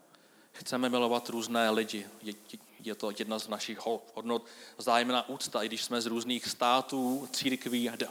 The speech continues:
denominací, zkušeností. Učme se milovat. Pavel se učil ilovat své dozorce,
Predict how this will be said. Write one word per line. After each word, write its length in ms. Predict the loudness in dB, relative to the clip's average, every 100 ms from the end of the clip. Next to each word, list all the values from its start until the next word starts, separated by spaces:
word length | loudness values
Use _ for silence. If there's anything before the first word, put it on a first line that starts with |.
| -2
denominací, 800 | 0 2 2 2 0 -2 -4 -4 -12 -14 -10
zkušeností. 920 | -8 -6 0 0 0 -2 -2 -2 -4 -10 -20 -20 -16 -10
Učme 280 | -6 -4 -2
se 140 | 0
milovat. 560 | 2 2 2 -2 -8 -20 -20 -20 -10 -2
Pavel 320 | 0 2 2
se 120 | 0
učil 300 | -4 -2 -4
ilovat 480 | 0 2 4 2 0
své 420 | -4 2 2 2 -2 -16
dozorce, 680 | -14 -6 -2 2 2 0 -8